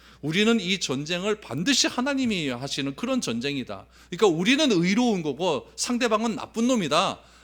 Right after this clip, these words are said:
막 이런 식의 연설을 막 해야 되는 거죠. 그럼 아비함은 또 연설을 했겠죠? 그럼 아비함은 어떤 연설을 했는가? 아주 굉장히 길게 나오는데 두 가지 주제를 가지고 연설을 합니다.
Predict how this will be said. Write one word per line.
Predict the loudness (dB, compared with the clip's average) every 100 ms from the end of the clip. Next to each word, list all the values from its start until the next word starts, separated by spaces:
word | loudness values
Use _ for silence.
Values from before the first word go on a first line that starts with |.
| -2
막 | -2 2
이런 | 2 4 4
식의 | 2 0 0
연설을 | 0 -2 -2 -2
막 | -2 -6 -6 -2
해야 | 0
되는 | 0 -2 -4
거죠. | -8 -14 -16 -18 -20 _ -20 -6
그럼 | 0 2
아비함은 | 2 2 2 2 2 0 -2 -8 -12 0
또 | 4 4 2 0
연설을 | 2 4 4 4 4
했겠죠? | 2 0 2 -2 -2
그럼 | -4 0
아비함은 | 0 2 0 0
어떤 | -4 0 0
연설을 | 0 0 0 0
했는가? | 0 -2 -4 -2 -2 -4 -6 -18 -12
아주 | -10 -10
굉장히 | -6 -4 0 0 -2
길게 | -4 -6 -4 -4
나오는데 | -2 -4 -6 -4 -2 -2 -6 -18 -20 -20
두 | -12 -8
가지 | 0 0 0 -4 -6
주제를 | -8 -6 -6 -6
가지고 | -10 -12 -10 -8
연설을 | -8 -12 -12 -10 -10
합니다. | -10 -16 -16